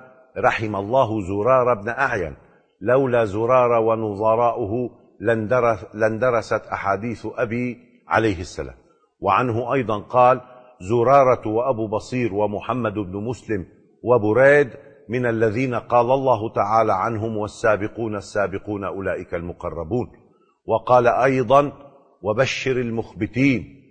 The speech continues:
بالجنة"، بريد بن معاوية العجلي، العجلي، وأبو بصير ليث بن البختري، والمرادي، ومحمد بن مسلم، وزرارة، أربعة نجباء أمناء الله على حلاله وحرامه،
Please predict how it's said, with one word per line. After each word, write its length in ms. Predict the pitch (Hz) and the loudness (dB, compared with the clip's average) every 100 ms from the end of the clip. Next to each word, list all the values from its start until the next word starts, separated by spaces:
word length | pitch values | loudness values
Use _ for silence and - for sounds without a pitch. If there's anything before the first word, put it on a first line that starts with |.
| _ - | _ -6
بالجنة"، 600 | 110 95 101 135 104 73 - - _ - | -4 0 2 2 0 -8 -14 -20 _ -4
بريد 360 | 110 131 139 | 2 4 2
بن 120 | 104 120 | 0 -2
معاوية 520 | 113 107 123 120 117 | -2 0 2 2 2
العجلي، 480 | 101 98 98 82 82 | 2 0 0 -6 -6
العجلي، 480 | 87 123 85 87 | 0 0 0 -8
وأبو 400 | 82 95 113 113 | -4 -2 -2 -2
بصير 440 | 107 104 - 127 95 | -4 -6 -2 -2 0
ليث 260 | 120 117 | -2 -2
بن 200 | 104 113 | -6 -8
البختري، 600 | 110 101 131 - 107 95 - - _ _ - | -6 -6 -8 -6 -6 -6 -8 -18 _ _ -10
والمرادي، 920 | 95 120 107 110 117 120 139 135 104 | 0 0 0 -4 -2 4 6 6 4
ومحمد 640 | 104 101 104 92 135 120 101 | -2 -2 -4 -4 -2 -2 -4
بن 120 | 117 | -6
مسلم، 440 | 123 131 - 127 | -6 -8 -6 -6
وزرارة، 760 | 107 98 107 123 117 95 90 78 - - _ | -4 -4 0 4 4 4 -2 -8 -16 -20 _
أربعة 420 | 113 123 117 120 113 | -2 0 2 2 0
نجباء 720 | 113 107 101 110 123 117 - 120 | -2 -6 -4 0 2 0 -2 -6
أمناء 460 | 107 110 113 104 | -4 -2 -4 -4
الله 380 | 113 110 104 92 | -6 -2 0 0
على 340 | 90 104 107 104 - _ | -2 0 0 -2 -16 _
حلاله 680 | - 107 104 104 98 90 95 | -8 -2 0 0 0 -6 -6
وحرامه، 640 | 95 87 92 98 113 113 | -4 -2 -2 -2 -2 -4